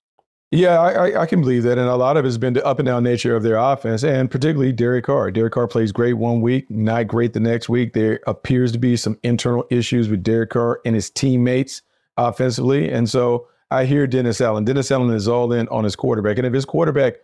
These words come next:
rises to what they think he is, well, yeah, this team would get into the postseason because he'll begin to take over.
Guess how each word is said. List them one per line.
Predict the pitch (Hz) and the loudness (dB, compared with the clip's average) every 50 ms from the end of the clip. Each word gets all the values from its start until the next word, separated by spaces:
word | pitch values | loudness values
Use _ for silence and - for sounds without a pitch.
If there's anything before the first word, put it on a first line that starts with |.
| _ _ _ | _ _ _
rises | - - 117 127 131 139 139 139 135 120 120 123 120 117 - - _ _ _ _ - | -8 -4 -2 0 2 2 2 2 0 0 0 -2 -2 -4 -8 -12 _ _ _ _ -6
to | - 143 135 131 131 139 143 156 | -2 0 2 2 2 2 0 -2
what | 160 131 131 131 127 131 | -2 0 0 0 0 0
they | 131 127 131 | 0 0 0
think | 117 - _ 151 160 185 - - | -2 -2 _ 0 0 0 0 -2
he | - 139 123 127 | -2 -2 0 0
is, | 120 123 123 127 139 139 131 | 0 0 0 0 0 0 0
well, | 135 139 180 | 0 0 2
yeah, | 208 202 110 | 0 0 0
this | 104 123 120 | 0 -2 -2
team | - - 135 131 123 | -2 -2 0 0 0
would | 117 110 | 0 0
get | 113 123 117 | 0 0 0
into | 117 113 - 127 | 0 -2 -2 -2
the | 110 113 | -2 -2
postseason | - 117 117 117 110 - 147 175 156 127 117 | -2 0 -2 -2 0 0 0 0 0 0 -2
because | 113 110 123 117 113 104 | -2 0 0 0 0 0
he'll | - - 139 139 131 | -2 0 0 0 0
begin | 123 123 117 131 120 | 0 0 0 0 -2
to | 113 | -2
take | 101 - 123 113 - 131 | -2 -2 -2 0 0 0
over. | 135 127 104 95 90 | 0 0 -2 -4 -8